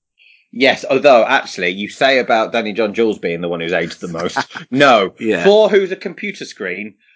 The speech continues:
Speaker 1: Norman Lovett. <laughs>
Speaker 2: Yeah.
Speaker 1: He's aged
Speaker 2: 'Cause the
Speaker 1: the most.
Speaker 2: thing
Speaker 1: <laughs>
Speaker 2: is, right, 'cause obviously they found a floppy disk, didn't they, to kind of basically put the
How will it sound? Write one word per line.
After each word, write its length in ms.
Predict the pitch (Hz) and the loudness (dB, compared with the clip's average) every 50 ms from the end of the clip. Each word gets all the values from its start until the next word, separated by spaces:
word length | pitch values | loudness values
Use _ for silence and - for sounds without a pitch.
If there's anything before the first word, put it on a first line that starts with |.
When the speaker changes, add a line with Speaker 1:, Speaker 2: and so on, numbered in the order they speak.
| _ _ _ _ - | _ _ _ _ -6
Speaker 1:
Norman 280 | 143 160 185 185 160 147 | -4 -4 -4 -4 0 2
Lovett. 380 | 147 139 110 101 98 - - - | 2 2 2 0 -4 -4 -6 -6
<laughs> 680 | - - - - 156 - - - - - - - - - | -6 -6 -6 -6 -4 -2 -2 -2 -2 -4 -6 -8 0 2
Speaker 2:
Yeah. 360 | 226 214 170 - 120 113 110 117 - - _ | 4 4 6 6 6 4 4 0 -6 -12 _
Speaker 1:
He's 260 | - 180 165 151 135 | -2 -2 0 0 -2
aged 80 | 147 127 | -2 -2
Speaker 2:
'Cause 80 | 143 143 | 0 0
the 80 | 165 160 | -2 -4
Speaker 1:
the 120 | - 131 - | -6 -10 -14
most. 100 | - - | -10 -6
Speaker 2:
thing 280 | - 202 196 185 180 175 - - 240 - - | -4 -4 -2 -4 -6 -8 -8 -8 -10 -10 -8
Speaker 1:
<laughs> 200 | - 185 175 - | -10 -12 -12 -10
Speaker 2:
is, 160 | 170 170 - 123 | -10 -10 -6 -4
right, 200 | 113 110 110 - - _ _ _ _ _ _ _ _ _ _ _ | -4 -4 -4 -6 -8 _ _ _ _ _ _ _ _ _ _ _
'cause 100 | - 160 | -2 0
obviously 220 | 160 147 131 143 139 | 0 0 0 -2 -4
they 60 | 127 | -2
found 220 | 127 - 143 135 | -2 -4 -4 -4
a 20 | 117 | -4
floppy 280 | - - 143 127 - 104 | -2 -2 -2 -2 -2 -6
disk, 160 | 87 90 - | -8 -8 -8
didn't 120 | 123 104 | -8 -8
they, 80 | 92 101 | -8 -10
to 100 | - - | -10 -8
kind 160 | - 117 107 | -6 -6 -6
of 60 | 107 | -4
basically 300 | 104 117 110 - - 101 | -4 -4 -4 -4 -6 -8
put 180 | 104 - 117 - | -8 -6 -6 -6
the 280 | 90 107 104 101 104 | -4 -6 -6 -8 -10